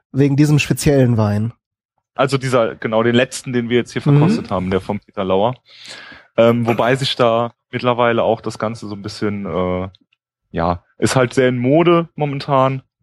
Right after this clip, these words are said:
Speaker 2: äh, diese spontan vergorenen Weine. Man könnte auch sagen, ähm, wenn man noch eine Stufe weiter geht, ähm, diese Naturweine zum Beispiel,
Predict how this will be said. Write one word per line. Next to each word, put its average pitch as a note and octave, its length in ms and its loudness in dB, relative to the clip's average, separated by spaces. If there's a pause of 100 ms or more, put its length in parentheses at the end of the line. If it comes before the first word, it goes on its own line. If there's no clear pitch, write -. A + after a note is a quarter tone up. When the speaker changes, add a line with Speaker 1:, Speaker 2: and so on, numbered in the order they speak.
(360)
Speaker 2:
äh, A2+ 460 2
diese A2+ 400 -2
spontan A#2 480 -2
vergorenen A#2 720 -2 (1200)
Weine. G#2 400 2
Man A2 140 -2
könnte B2 200 -4
auch G#2+ 60 0
sagen, G#2 460 -2
ähm, G2 300 -8 (880)
wenn A#2 160 0
man G#2 120 2
noch G#2+ 100 0
eine A#2+ 100 -2
Stufe D3+ 460 0
weiter C#3 360 2
geht, C#3 440 -2 (520)
ähm, A2 480 0 (720)
diese A2 220 -4
Naturweine C#3 1120 0
zum - 180 -16
Beispiel, A#2+ 600 -4